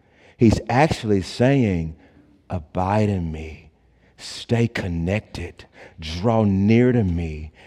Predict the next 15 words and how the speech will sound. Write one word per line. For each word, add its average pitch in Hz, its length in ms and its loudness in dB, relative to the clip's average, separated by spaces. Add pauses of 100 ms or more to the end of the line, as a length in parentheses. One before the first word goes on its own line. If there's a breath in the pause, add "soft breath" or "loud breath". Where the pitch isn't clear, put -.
(140 loud breath)
And 98 240 2
as 104 360 4
you 117 380 2
draw 104 520 -2
near 104 540 2
to - 180 -6
me 113 600 -2 (380 soft breath)
by 90 180 -4
faith, 131 680 -4 (1200)
you 127 540 2
will 90 680 0
become 80 1120 -4 (500 soft breath)
a 90 120 0
fruitful 78 880 -6 (300)
branch." 85 600 -10